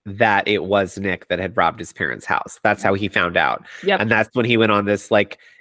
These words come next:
Speaker 1: c-, campaign to tell Ellen. <laughs> He's just, he's an idiot. The fucking idiot. I hate this kid.
Speaker 2: Yeah, he was bad.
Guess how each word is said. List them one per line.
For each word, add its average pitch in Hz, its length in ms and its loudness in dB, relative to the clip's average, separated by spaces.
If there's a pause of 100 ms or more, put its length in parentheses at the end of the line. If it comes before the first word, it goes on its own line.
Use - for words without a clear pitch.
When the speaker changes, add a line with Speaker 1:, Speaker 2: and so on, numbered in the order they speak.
(120)
Speaker 1:
c-, - 140 -20
campaign 131 680 0
to 123 80 -2
tell 120 380 2
Ellen. 110 540 0 (460)
<laughs> - 40 -2 (540)
He's 370 340 0
just, 339 260 -4 (180)
he's 254 100 -4
an 240 220 4
idiot. 214 560 4 (100)
The 208 120 0 (120)
fucking 285 240 -2
idiot. 135 500 0
I - 40 0
hate 165 220 0
this 120 180 -10
kid. 98 260 -4 (240)
Speaker 2:
Yeah, 175 340 4
he 220 140 0
was 190 160 -2
bad. 151 320 -8